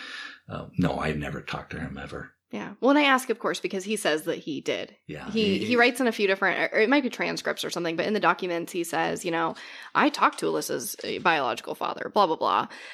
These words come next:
Speaker 2: Um, so, yeah, we know that didn't
Speaker 1: So
Speaker 2: happen.
Speaker 1: what he does is on one hand, he says that I was this, all these, uh, things and lies about me, and that I was abus-, abusive, and I was, uh, a person that was mean, and,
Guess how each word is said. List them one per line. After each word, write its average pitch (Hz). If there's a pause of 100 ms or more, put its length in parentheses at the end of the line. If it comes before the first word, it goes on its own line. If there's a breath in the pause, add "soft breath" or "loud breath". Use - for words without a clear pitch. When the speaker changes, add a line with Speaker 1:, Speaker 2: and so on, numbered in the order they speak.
(160 loud breath)
Speaker 2:
Um, 165
so, -
yeah, 117
we 165
know 131
that -
didn't -
Speaker 1:
So 127
Speaker 2:
happen. 135
Speaker 1:
what 151
he 170
does 151
is 113
on 110
one 131
hand, 107
he 101
says 113
that 101
I 107
was 98
this, -
all 104
these, 101
uh, 87
things 98
and 82
lies 101
about 71
me, 85 (520 loud breath)
and 95
that 92
I 92
was 90
abus-, 101
abusive, 110
and 95
I 92
was, 90
uh, 87 (320 loud breath)
a -
person 104
that 95
was 92
mean, 104
and, 85